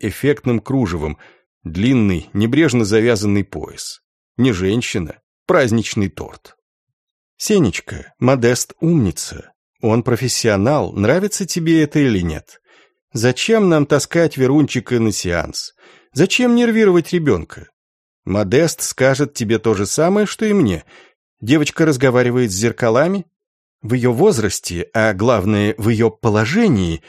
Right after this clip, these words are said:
слово "положении" мать выделила голосом. На отца это подействовало, как холодный душ.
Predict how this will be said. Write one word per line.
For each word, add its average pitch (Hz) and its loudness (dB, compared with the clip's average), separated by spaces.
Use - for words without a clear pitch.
слово 110 2
"положении" 113 0
мать 127 -2
выделила 110 0
голосом. 98 -8
На 104 0
отца 170 0
это 131 2
подействовало, 117 -2
как - -6
холодный 101 -2
душ. 85 -10